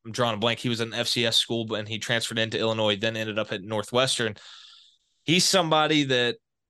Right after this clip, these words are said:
he's gonna be back there in the return game, returning punts.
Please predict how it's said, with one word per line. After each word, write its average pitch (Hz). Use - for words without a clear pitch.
he's 120
gonna 131
be 123
back 131
there 131
in 131
the 123
return 139
game, 139
returning 113
punts. -